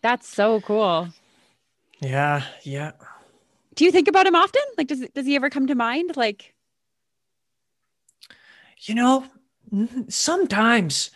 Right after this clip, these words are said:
Speaker 2: not as often as before, right? It's,
Speaker 1: Yeah.
Speaker 2: it's turning into one of those more distant memories, that, that
Speaker 1: Yeah.
Speaker 2: era.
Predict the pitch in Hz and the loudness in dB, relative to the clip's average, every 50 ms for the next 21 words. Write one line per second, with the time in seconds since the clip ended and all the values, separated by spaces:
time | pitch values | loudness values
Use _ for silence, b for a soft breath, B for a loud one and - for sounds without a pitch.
0 | b b b b 214 240 277 302 294 208 269 254 233 - - 240 220 202 - - | b b b b 2 4 6 6 4 4 4 2 2 2 0 0 0 0 0 -2
1 | 180 143 - - 156 143 135 127 120 123 135 143 151 143 - 156 196 196 196 196 | -4 -4 0 0 2 2 2 0 -2 -2 -2 -2 -2 -2 -2 -2 0 0 0 0
2 | 190 - - - - - 240 240 220 208 190 185 170 - 147 160 160 156 143 147 | 0 -2 -4 -2 2 4 4 6 6 6 6 4 2 0 0 -2 -2 0 0 0
3 | 139 139 - - 139 131 123 113 151 147 139 - - 156 - - 160 139 135 135 | -2 -2 -2 -2 -2 -2 -2 0 0 0 0 0 -2 -4 -6 -4 -4 -2 -2 -2
4 | 127 127 123 120 - 131 120 120 - - - 131 131 196 214 160 139 135 127 123 | -2 -4 -6 -6 -6 -6 -6 -6 -8 -10 -8 -8 -8 -4 0 2 2 2 2 0
5 | 123 123 | -4 -6